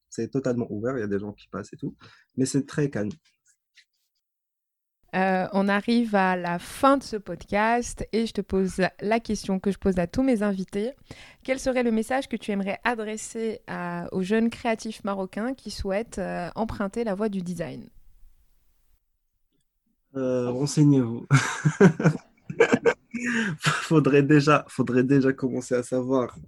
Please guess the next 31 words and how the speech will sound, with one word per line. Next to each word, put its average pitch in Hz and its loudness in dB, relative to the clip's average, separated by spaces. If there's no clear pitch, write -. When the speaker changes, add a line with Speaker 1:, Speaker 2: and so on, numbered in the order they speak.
Speaker 1:
ce - -14
que 139 -2
c'est 139 0
que - -12
le 110 -6
design 113 0
avant 113 -2
d'entamer 117 -2
le, 101 -4
un - -4
métier 107 -4
de 104 -6
design. 104 -6
Parce - -18
que 120 -2
le, 120 0
le 120 2
métier 135 4
de 120 0
design, 127 0
il 117 -4
est 113 0
vraiment 113 0
très 104 -6
vaste. 98 -10
On 104 -6
a 101 -6
du 107 -10
design 107 -6
industriel, 101 -6
euh, 98 -4